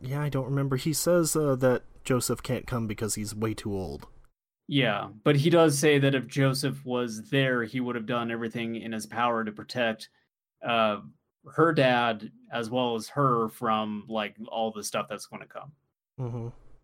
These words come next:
Speaker 2: Uh,
Speaker 1: He,
Speaker 2: 'cause, you
Speaker 1: he
Speaker 2: know, besides cheating, Joseph's a pretty good dude. <laughs>
Speaker 1: Yeah. He does, uh, he asks where Josuke is. She tells them he's not home.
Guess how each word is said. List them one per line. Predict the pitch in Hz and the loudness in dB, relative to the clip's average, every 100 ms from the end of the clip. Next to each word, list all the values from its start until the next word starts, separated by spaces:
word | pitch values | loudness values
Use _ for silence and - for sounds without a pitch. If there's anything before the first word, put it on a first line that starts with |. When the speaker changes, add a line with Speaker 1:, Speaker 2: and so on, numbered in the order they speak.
| _ _ _ _ | _ _ _ _
Speaker 2:
Uh, | 180 175 | 2 4
Speaker 1:
He, | |
Speaker 2:
'cause, | 202 180 | 4 2
you | 214 | 2
Speaker 1:
he | 196 | 4
Speaker 2:
know, | 196 190 - | 4 2 -6
besides | 208 214 208 208 | -2 2 2 0
cheating, | - - 254 175 165 170 | -2 0 4 4 2 2
Joseph's | 185 185 208 190 | 4 4 4 2
a | 165 | -2
pretty | 139 185 180 | 0 0 2
good | 165 185 | 2 2
dude. | 208 170 139 - | 6 6 4 0
<laughs> | - _ _ _ | -8 _ _ _
Speaker 1:
Yeah. | 147 120 - - - - _ - | -12 -10 -12 -16 -20 -20 _ -2
He | 151 | 0
does, | 190 240 - - | 2 0 -6 -4
uh, | 147 139 131 - - | -2 0 -2 -6 -18
he | - 160 | -10 -6
asks | 156 214 - - - | -4 -4 -4 -8 -2
where | 156 | -2
Josuke | 147 156 165 - 131 117 | 0 0 0 0 0 -2
is. | 110 131 110 85 92 - - - - - _ _ _ _ _ | -2 2 2 0 -6 -8 -10 -12 -20 -20 _ _ _ _ _
She | - | -12
tells | 131 165 156 | -6 -4 -4
them | 143 127 | -2 -2
he's | 120 117 - | 0 -2 -2
not | 123 123 - | 0 0 -2
home. | - - 123 98 95 98 | -6 -4 -2 -2 -6 -10